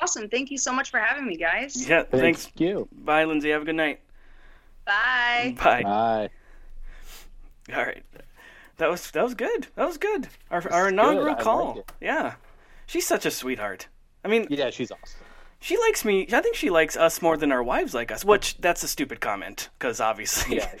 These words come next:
Speaker 3: yeah.
Speaker 2: <laughs> I mean, more than my mother likes me. How's that?
Speaker 3: <laughs>
Speaker 2: So, actually, I don't know if she likes me either.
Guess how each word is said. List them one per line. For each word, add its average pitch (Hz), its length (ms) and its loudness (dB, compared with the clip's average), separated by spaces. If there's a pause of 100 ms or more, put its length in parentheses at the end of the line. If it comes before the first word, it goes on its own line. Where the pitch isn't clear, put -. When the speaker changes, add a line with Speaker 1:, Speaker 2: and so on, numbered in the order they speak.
(140)
Speaker 3:
yeah. 104 220 0
Speaker 2:
<laughs> - 20 -6
I 110 60 -6
mean, 110 220 -8
more 214 180 8
than 233 160 0
my 165 140 2
mother 151 340 4
likes 104 300 -8
me. 110 80 -14
How's 135 180 -4
that? 131 240 -4 (580)
Speaker 3:
<laughs> 156 680 -8 (640)
Speaker 2:
So, - 140 -18 (180)
actually, 120 280 -10
I 120 80 -2
don't 117 80 -8
know 120 60 -8
if 117 60 -14
she - 120 -10
likes 113 220 -8
me 120 140 -8
either. 104 180 -8